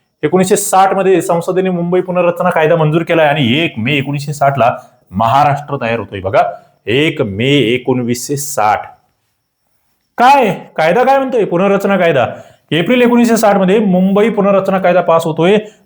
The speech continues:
तो काय म्हणतोय? द्वैभाषिक मुंबई राज्याचे एक मे एकोणीसशे साठ पासून महाराष्ट्र आणि गुजरात असे दोन भाग असतील. बघा, हा पुनर्रचना कायदा एकोणीसशे साठ चा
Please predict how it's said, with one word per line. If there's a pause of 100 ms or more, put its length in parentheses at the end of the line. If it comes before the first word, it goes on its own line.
तो
काय
म्हणतोय?
द्वैभाषिक
मुंबई
राज्याचे (260)
एक
मे
एकोणीसशे
साठ
पासून
महाराष्ट्र
आणि
गुजरात
असे
दोन
भाग
असतील. (420)
बघा,
हा
पुनर्रचना
कायदा
एकोणीसशे
साठ
चा